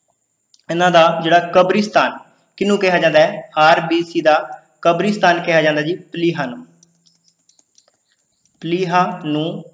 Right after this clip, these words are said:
ਆਰ ਬੀ ਸੀ ਦਾ ਕਬਰਿਸਤਾਨ ਕਿਹਾ ਜਾਂਦਾ ਹੈ, ਜਾਂ ਫਿਰ ਇਹਦਾ ਸੈਕਿੰਡ ਨੇਮ ਹੈਗਾ ਜੀ ਸਪਲੇਨ। ਸਪਲੇਨ ਵੀ ਇਹਨੂੰ ਕਿਹਾ ਜਾਂਦਾ ਹੈ।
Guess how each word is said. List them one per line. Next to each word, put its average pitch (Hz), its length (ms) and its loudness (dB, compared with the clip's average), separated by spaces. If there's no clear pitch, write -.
ਆਰ 156 220 4
ਬੀ 175 160 -2
ਸੀ 170 120 -6
ਦਾ 151 460 -2
ਕਬਰਿਸਤਾਨ 165 720 0
ਕਿਹਾ 156 220 0
ਜਾਂਦਾ 127 200 -4
ਹੈ, 120 140 -12
ਜਾਂ 151 160 2
ਫਿਰ 170 160 -4
ਇਹਦਾ 165 380 0
ਸੈਕਿੰਡ 165 300 -4
ਨੇਮ 170 100 -2
ਹੈਗਾ 160 120 0
ਜੀ 180 260 -6
ਸਪਲੇਨ। - 600 -4
ਸਪਲੇਨ 160 480 -8
ਵੀ 143 160 -6
ਇਹਨੂੰ 160 540 -10
ਕਿਹਾ 151 260 -2
ਜਾਂਦਾ 120 260 -6
ਹੈ। - 140 -20